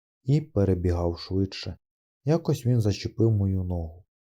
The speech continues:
Тоді я знов почав виловлювати його маленьке тіло поглядом. Перебуваючи завжди у доброму гуморі, сьогодні він грався зі шматком поліетиленового пакету,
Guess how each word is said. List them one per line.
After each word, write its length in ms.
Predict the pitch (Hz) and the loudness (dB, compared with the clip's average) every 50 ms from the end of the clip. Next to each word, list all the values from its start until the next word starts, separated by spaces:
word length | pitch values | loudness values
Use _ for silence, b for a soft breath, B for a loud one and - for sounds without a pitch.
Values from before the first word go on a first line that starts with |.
| _ _ _ _ | _ _ _ _
Тоді 260 | - 98 90 87 98 101 | -4 -4 0 2 4 4
я 140 | 117 123 | 4 4
знов 340 | 123 117 123 131 131 120 123 | 4 4 4 4 4 2 0
почав 360 | - 90 - - - 95 92 | -2 -6 -6 -4 -2 -2 0
виловлювати 680 | 92 92 95 92 98 98 98 92 92 92 90 - - 92 | 0 0 0 2 2 2 2 2 0 -2 -4 -2 -2 0
його 260 | 92 90 90 90 90 | 0 0 0 -2 -2
маленьке 520 | 87 87 87 87 90 90 90 87 - 90 87 | -4 -4 -4 -4 -4 -4 -6 -6 -8 -8 -10
тіло 400 | - - 110 113 113 107 98 - | -4 0 2 2 4 2 2 -2
поглядом. 720 | - - 90 90 87 87 85 85 87 92 87 85 87 - _ _ _ _ _ _ _ _ _ _ _ | -2 -4 -4 -2 -2 -4 -6 -8 -8 -10 -10 -12 -12 -14 _ _ _ _ _ _ _ _ _ _ _
Перебуваючи 760 | - 113 120 127 135 151 160 180 190 190 185 147 - - 107 | 2 2 4 4 4 4 4 4 2 2 0 0 0 -2 0
завжди 360 | 98 104 104 101 104 104 107 | 2 2 2 2 2 2 4
у 140 | 104 101 95 | 4 4 4
доброму 580 | 90 98 95 92 92 92 90 85 87 85 87 92 | 4 4 4 4 2 0 -2 -4 -4 -6 -4 0
гуморі, 540 | 107 139 151 151 143 135 127 117 113 110 - _ _ _ _ _ _ | 2 2 4 4 4 4 4 2 0 0 -4 _ _ _ _ _ _
сьогодні 540 | - - 95 92 104 131 151 147 139 131 123 | -4 -2 2 4 4 4 4 4 4 2 2
він 140 | 120 110 | 2 2
грався 420 | 101 98 98 107 101 101 - - 90 | 2 2 2 2 2 0 -2 -4 -4
зі 160 | 87 92 95 | -2 -2 -4
шматком 560 | - - - 87 85 - - - 92 87 85 - | -4 -4 -6 -6 -6 -6 -6 -6 -6 -6 -6 -4
поліетиленового 1040 | - 123 143 151 139 117 101 95 - 92 85 87 98 104 101 95 90 87 82 85 87 | 0 2 4 4 4 4 2 2 -2 -2 0 2 2 2 0 0 -2 -4 -6 -8 -10
пакету, 580 | 82 - - 92 80 - 85 78 78 - - | -10 -10 -12 -14 -10 -8 -8 -8 -8 -10 -16